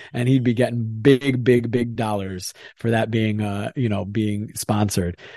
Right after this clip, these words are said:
So sorry for Tyler that we couldn't, we couldn't even pay him. But, uh, obviously we did not pay him. Um, but, you know,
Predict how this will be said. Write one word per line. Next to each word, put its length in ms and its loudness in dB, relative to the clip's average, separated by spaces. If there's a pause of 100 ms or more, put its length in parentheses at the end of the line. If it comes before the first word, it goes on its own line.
(160)
So 420 8
sorry 300 8
for 100 4
Tyler 360 6
that 180 4
we 100 6
couldn't, 240 2
we 120 -2
couldn't 260 4
even 200 2
pay 200 6
him. 200 -2 (340)
But, 260 6
uh, 420 0 (360)
obviously 460 -6
we 100 -10
did 80 -10
not 180 -14
pay 140 -8
him. 200 -10
Um, 460 2
but, 300 0
you 140 2
know, 220 -2